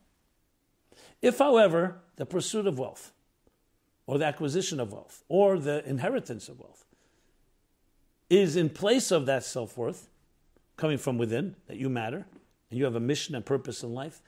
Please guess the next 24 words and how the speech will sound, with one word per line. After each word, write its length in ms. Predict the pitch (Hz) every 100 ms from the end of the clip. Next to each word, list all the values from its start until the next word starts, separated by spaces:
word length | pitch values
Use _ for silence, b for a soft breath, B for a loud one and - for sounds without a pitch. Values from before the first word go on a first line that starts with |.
| B B B
then 300 | - 123 190
that 220 | 170 190 190
becomes 400 | 190 185 190 165
the 80 |
replacement, 640 | 165 151 - 151 165 175 170
and 120 | 147
that 220 | 147 -
temporary 540 | - 214 185 190 180
force 500 | 175 185 165 123 - - b b b b _
controls 520 | 143 123 165 143 120
the 60 | 117
rest 220 | 120 -
of 100 | 101
your 100 | 107
life. 320 | 92 - - _ _ _ _ _ _ _ _ _ _ _ _ _ _ _ _ _ _ _ _ _ _ _
It 40 |
really 200 | 135 214
comes 240 | 202 190 165
down 200 | 175 175
to 100 | 147
those 220 | 147 156
stark 440 | - 156 143 -
different 360 | - 120 139 117
differences. 580 | 147 - 107 - 98